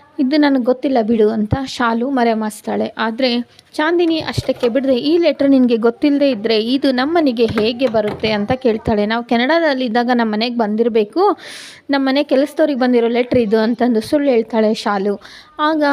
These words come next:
ಆ ಲೆಟ್ರಲ್ಲಿ ಅದು from ಮತ್ತು to ಅಡ್ರೆಸ್ಸನ್ನು ನೋಡಿದಂಥ ಚಾಂದಿನಿ ಸಂಜೀವಿನಿ ಆಶ್ರಮದಿಂದ ಅಂತ ಬಂದಂಥ ಲೆಟರ್ ಅನ್ನೋದನ್ನ ತಿಳ್ಕೊಳ್ತಾಳೆ. ಹಾಗೆ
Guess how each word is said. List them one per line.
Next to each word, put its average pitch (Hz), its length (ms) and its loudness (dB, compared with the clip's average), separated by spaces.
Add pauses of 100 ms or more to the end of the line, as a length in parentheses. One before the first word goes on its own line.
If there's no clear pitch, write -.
(140)
ಆ 302 360 -2
ಲೆಟ್ರಲ್ಲಿ 240 640 0 (360)
ಅದು 254 300 0
from 294 280 -4
ಮತ್ತು 285 520 -2 (120)
to 294 200 -2
ಅಡ್ರೆಸ್ಸನ್ನು 233 580 -2
ನೋಡಿದಂಥ 220 560 0 (460)
ಚಾಂದಿನಿ 302 600 -2 (100)
ಸಂಜೀವಿನಿ 320 540 0
ಆಶ್ರಮದಿಂದ 247 720 0
ಅಂತ 220 200 -4
ಬಂದಂಥ 214 760 -2
ಲೆಟರ್ 262 300 0
ಅನ್ನೋದನ್ನ 220 400 0
ತಿಳ್ಕೊಳ್ತಾಳೆ. 220 640 0
ಹಾಗೆ 226 580 -4